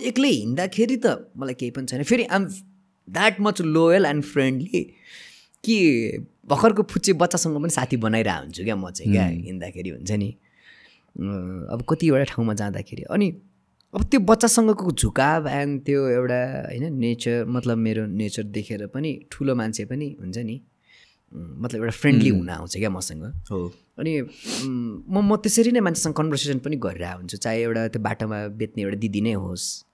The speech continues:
Speaker 1: नाङ्लो राखेर बेच्ने दिदी नै होस्,
Speaker 2: उम्।
Speaker 1: अथवा मेरो आफ्नो साथी नै होस्,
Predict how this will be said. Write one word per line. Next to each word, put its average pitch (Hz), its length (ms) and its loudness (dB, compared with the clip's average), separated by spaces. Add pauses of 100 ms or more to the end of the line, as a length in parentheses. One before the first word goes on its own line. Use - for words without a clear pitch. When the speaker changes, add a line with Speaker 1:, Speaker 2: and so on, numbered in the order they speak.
(280)
Speaker 1:
नाङ्लो 98 400 -4
राखेर 92 320 -10
बेच्ने 90 320 -8
दिदी 90 260 -10
नै 92 80 -10
होस्, 98 320 4
Speaker 2:
उम्। 92 100 -6 (840)
Speaker 1:
अथवा 131 460 -2
मेरो 131 220 -2
आफ्नो 110 240 -6
साथी 110 340 -4
नै 123 120 -2
होस्, 92 340 -8